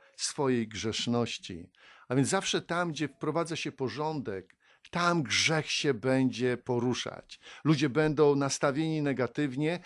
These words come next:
będą mieli opór i niechęć i będą zdecydowani, żeby się przeciwstawić, albo przynajmniej, e, w sposób taki nienamacalny, nic nie powiem na zewnątrz, ale w środku mam już decyzję. Nie zrobię tego.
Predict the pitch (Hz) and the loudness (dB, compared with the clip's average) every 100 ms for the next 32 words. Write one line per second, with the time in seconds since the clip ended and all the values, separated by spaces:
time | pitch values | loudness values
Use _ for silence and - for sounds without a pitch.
0 | - - 160 156 156 143 123 120 143 156 | -12 0 2 4 4 4 2 0 2 2
1 | 160 185 - 147 135 147 156 175 190 185 | 4 2 2 2 4 4 2 -2 -4 -4
2 | 156 120 160 160 170 170 160 - - 110 | -4 0 0 2 2 4 2 -6 -10 -2
3 | 110 170 160 151 123 156 175 180 143 143 | 0 2 4 4 6 4 2 0 -2 -6
4 | - 151 - 156 - 123 - 151 156 156 | -4 -6 -4 -6 -4 -8 -4 0 2 2
5 | 196 - 143 135 143 - 151 147 151 151 | -4 -2 0 2 0 -2 0 2 2 2
6 | 151 143 131 - - _ - 117 127 120 | 4 2 2 -4 -20 _ 0 2 4 6
7 | 117 110 107 107 110 95 - - 160 - | 6 4 0 -4 -6 -8 -6 0 0 0
8 | 156 - 139 - 143 139 143 139 127 - | -2 -2 -2 -2 0 2 4 4 2 2
9 | 139 160 165 165 156 - - 131 147 - | 2 2 2 0 -2 -4 -2 0 0 0
10 | 135 147 143 131 123 147 160 170 165 131 | 0 2 2 4 2 2 2 0 -2 -2
11 | 127 - 135 139 139 139 123 123 101 120 | -2 -2 0 0 -2 0 0 0 -2 -4
12 | 120 143 127 95 95 - _ _ 117 123 | -2 -2 -2 -4 -10 -12 _ _ 2 4
13 | 131 120 131 143 95 90 - - - | 4 4 2 2 0 -6 -10 -18 -20